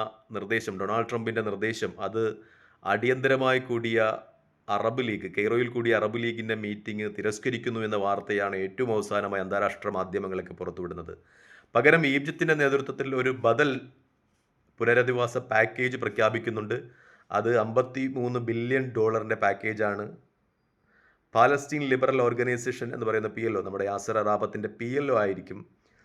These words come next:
താൽക്കാലികമായി ഗസയുടെ നിയന്ത്രണം ഏറ്റെടുക്കുക എന്ന വാർത്തകൾ പുറത്തു വരുന്നു. എന്നാൽ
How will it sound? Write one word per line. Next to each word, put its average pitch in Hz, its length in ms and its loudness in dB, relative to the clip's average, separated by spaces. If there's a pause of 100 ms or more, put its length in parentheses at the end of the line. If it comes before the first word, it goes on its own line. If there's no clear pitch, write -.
(200)
താൽക്കാലികമായി 117 880 2 (640)
ഗസയുടെ 117 640 0 (100)
നിയന്ത്രണം 113 540 -2
ഏറ്റെടുക്കുക 104 420 -2
എന്ന 104 180 0
വാർത്തകൾ 101 580 -2
പുറത്തു 90 280 -6
വരുന്നു. 87 200 -10
എന്നാൽ 101 220 -6